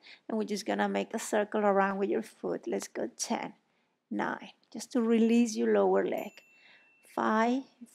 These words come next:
four, three, two, and one. We change the direction. Ten, nine, eight, seven, six, five,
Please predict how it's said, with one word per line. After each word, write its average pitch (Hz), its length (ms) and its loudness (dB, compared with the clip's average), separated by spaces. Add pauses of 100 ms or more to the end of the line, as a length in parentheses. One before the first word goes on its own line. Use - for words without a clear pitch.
(120)
four, - 460 0 (400)
three, 247 480 -2 (500)
two, 247 400 0 (260)
and 240 300 0
one. 180 160 -4
We 185 80 -4
change 202 320 -6
the 208 120 0
direction. - 680 -6 (240)
Ten, - 240 -6 (580)
nine, 107 360 -6 (680)
eight, - 220 -4 (440)
seven, - 520 -4 (380)
six, - 640 -8 (420)
five, - 320 -6